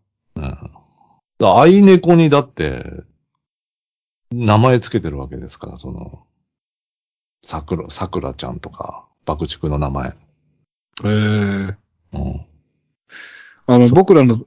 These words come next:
Speaker 2: あの、親友の、<laughs> 僕らの友達の谷川さんっているじゃないですか。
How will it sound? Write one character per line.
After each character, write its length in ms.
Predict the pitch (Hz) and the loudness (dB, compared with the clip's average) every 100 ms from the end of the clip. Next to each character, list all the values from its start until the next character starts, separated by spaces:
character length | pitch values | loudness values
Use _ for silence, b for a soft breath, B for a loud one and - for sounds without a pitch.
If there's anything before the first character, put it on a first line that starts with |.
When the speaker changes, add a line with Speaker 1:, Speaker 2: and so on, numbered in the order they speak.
| - | -2
Speaker 2:
あ 100 | 120 | 2
の、 140 | 113 | 2
親 320 | 101 147 127 123 | 4 4 6 6
友 240 | 123 123 | 6 4
の、 140 | 127 | 2
<laughs> 260 | 110 - - | 0 0 4
僕 200 | 165 180 | 6 6
ら 80 | 165 | 4
の 80 | 127 | 4
友 240 | 131 127 | 0 0
達 240 | 123 117 120 | 0 -2 -2
の 160 | 117 | -2
谷 240 | 110 123 123 | -2 -2 0
川 160 | 127 | -2
さ 140 | 113 120 | -2 -2
ん 40 | |
っ 20 | |
て 60 | 113 | 0
い 60 | 123 | -2
る 100 | 120 | -2
じ 80 | |
ゃ 40 | 95 | -6
な 60 | |
い 20 | 92 | -10
で 60 | |
す 80 | - | -14
か。 280 | 98 90 | -12 -12